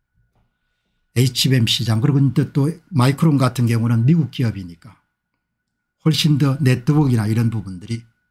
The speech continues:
우호적이겠죠. 예. 자, 오늘 여러분들 방송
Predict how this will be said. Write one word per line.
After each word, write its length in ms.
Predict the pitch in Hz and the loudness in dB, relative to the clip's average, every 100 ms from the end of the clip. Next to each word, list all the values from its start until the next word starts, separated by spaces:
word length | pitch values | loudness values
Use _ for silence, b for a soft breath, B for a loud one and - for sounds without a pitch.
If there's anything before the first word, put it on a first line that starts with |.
| _ _ _ _ _ _ | _ _ _ _ _ _
우호적이겠죠. 800 | 110 104 123 123 101 92 - - _ _ _ _ _ _ _ | -2 0 0 -2 -4 -16 -20 -20 _ _ _ _ _ _ _
예. 40 | _ _ _ _ _ _ _ | _ _ _ _ _ _ _
자, 140 | - - - _ _ _ _ _ _ _ _ | -20 -20 -20 _ _ _ _ _ _ _ _
오늘 300 | 110 110 104 | -2 0 0
여러분들 600 | 113 107 107 107 104 - - - _ _ _ _ _ _ _ _ _ _ _ _ _ - | -2 -2 -4 -2 -6 -8 -18 -20 _ _ _ _ _ _ _ _ _ _ _ _ _ -4
방송 640 | 107 110 127 107 143 | 0 0 0 0 0